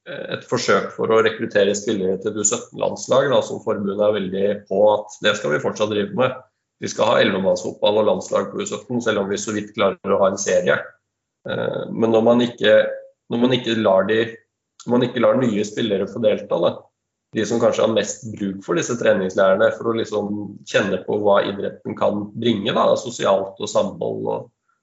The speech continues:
og sånne ting, for det, det kan være vanskelig å få til i små klubber hvor du kanskje ikke har muligheten til å spille full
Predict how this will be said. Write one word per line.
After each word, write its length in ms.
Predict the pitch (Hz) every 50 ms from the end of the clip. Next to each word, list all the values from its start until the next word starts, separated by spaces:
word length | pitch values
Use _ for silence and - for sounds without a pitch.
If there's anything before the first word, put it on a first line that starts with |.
| _ _ -
og 80 | -
sånne 220 | 127 113 104 101 95
ting, 160 | 127 127 120
for 80 | - 131
det, 140 | 123 120 107
det 120 | 104 104 104 -
kan 140 | 135 131
være 160 | 123 117 113 113
vanskelig 400 | 117 113 110 - - - 135 135
å 60 | 135
få 140 | - 156 131 - -
til 160 | 107 107 104
i 0 |
små 300 | 101 - - 104 101 101 101
klubber 400 | - 107 101 - - 104 107 -
hvor 160 | - 110 110
du 60 | -
kanskje 300 | - - - - - -
ikke 160 | - - - -
har 320 | - 50 50 - - - - _ _ _ _ _ _ _ _ _ - 170
muligheten 480 | 175 147 110 101 98 90 - - 107 101
til 140 | - 120
å 20 | 113
spille 440 | - - - 110 98 98 98 101 101 101 -
full 160 | 104 98